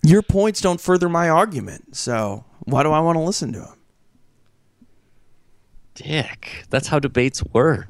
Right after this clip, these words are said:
Speaker 1: I know, I know. That, that, that was, that was said to be a joke.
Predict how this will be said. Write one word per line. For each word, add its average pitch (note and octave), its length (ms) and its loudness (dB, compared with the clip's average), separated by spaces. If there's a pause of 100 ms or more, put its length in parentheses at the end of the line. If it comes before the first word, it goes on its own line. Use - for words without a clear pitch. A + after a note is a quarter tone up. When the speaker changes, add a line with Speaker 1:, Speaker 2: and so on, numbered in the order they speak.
(120)
Speaker 1:
I B2+ 100 -4
know, A#2+ 360 -6
I - 80 -6
know. A2+ 160 0
That, A2 220 -6
that, A#2+ 180 0
that A#2 100 2
was, A2 260 -2
that A2+ 180 0
was A2 300 -4 (560)
said G#2+ 300 -2
to F#2 60 -10
be F#2+ 120 -6
a E2 60 -8
joke. - 400 -14